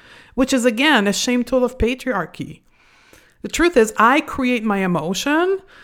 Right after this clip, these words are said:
by the thoughts I think. I use my emotion now as a guide,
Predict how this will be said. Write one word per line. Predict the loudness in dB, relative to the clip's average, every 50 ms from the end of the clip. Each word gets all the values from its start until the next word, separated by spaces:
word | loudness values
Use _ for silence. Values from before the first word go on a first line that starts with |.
| -20 -20 -2 2
by | 4 4 6
the | 4 2
thoughts | 0 0 2 4 4 4 4 2 -6 -14 -8 -4
I | -2 -2 -2
think. | -4 -10 -14 _ 0 0 2 0 -2 -6 -10 -14 -16 -16 -16 -18 -20 -20 -20 -20 -20 _ _ _ _ _ _ _ _ _ _ _ _ _ _ _ _ _ _ 0
I | 2
use | 2 4 4 6 8 8 8 8 6
my | 6 4 4 6
emotion | 6 4 4 4 4 2 2 2 0 -2 -2 -2 0 0
now | 0 0 0 2 2 2 2 0 -2 -2 -4
as | -6 -4 -4
a | -6
guide, | -6 -6 -6 -6 -4 -2 -2 -2 -2 -2 -4 -6 -8 -10 -12 -16